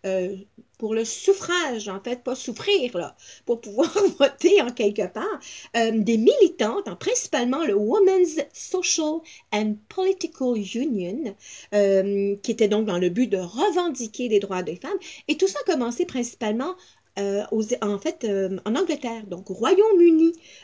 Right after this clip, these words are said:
euh, de façon très précise. Toutefois, sachez que, euh, il y a évidemment, euh, un mouvement des suffragettes ou suffragistes ici au Québec, en fait, euh, dont, entre autres, Idola Saint-Jean.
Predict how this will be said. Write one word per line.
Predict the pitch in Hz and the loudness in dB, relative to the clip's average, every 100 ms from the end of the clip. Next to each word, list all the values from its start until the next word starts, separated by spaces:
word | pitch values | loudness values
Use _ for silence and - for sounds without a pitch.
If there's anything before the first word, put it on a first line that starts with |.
| - | -4
euh, | 202 196 190 | 0 0 0
de | 226 | 0
façon | 262 247 285 415 - | 0 -4 -4 -6 -6
très | 381 | -10
précise. | - 254 - - - - _ | -6 -8 -8 -12 -16 -20 _
Toutefois, | - 494 - 269 381 _ _ | -10 -10 -6 -8 -8 _ _
sachez | - 339 392 403 - _ _ - - - - - - | -14 -12 -10 -10 -14 _ _ -20 -20 -20 -20 -18 -4
que, | 294 359 392 392 | 0 4 4 2
euh, | 214 202 196 | -2 0 2
il | |
y | 202 | 2
a | |
évidemment, | 196 190 190 202 226 262 | 2 0 -2 -2 -4 -4
euh, | 208 185 180 180 | -4 -4 -4 -6
un | 180 180 | -10 -8
mouvement | 202 269 247 233 247 | -4 -4 -4 -2 -2
des | 202 196 | -2 -6
suffragettes | - 196 - 190 185 180 185 440 _ - - 220 | -8 -12 -12 -14 -12 -10 -8 -10 _ -18 -16 -14
ou | 202 190 | -16 -16
suffragistes | - 208 202 _ - 202 202 440 - - 302 - - - | -18 -18 -18 _ -14 -12 -8 -8 -8 -10 -10 -12 -20 -4
ici | 254 - 330 381 | -2 2 4 4
au | |
Québec, | - 220 185 220 247 | 2 -2 0 -4 -6
en | 196 | -12
fait, | 190 233 277 - | -10 -10 -10 -8
euh, | 190 175 | -8 -6
dont, | 165 202 196 254 226 | 4 6 6 2 0
entre | 208 190 - 196 | -8 -10 -10 -6
autres, | 403 415 226 208 - - - | -4 -4 -4 -6 -6 -20 -2
Idola | 302 330 254 247 247 339 | 2 4 4 0 -2 -6
Saint-Jean. | - - 339 320 240 | -14 -8 -6 -4 -8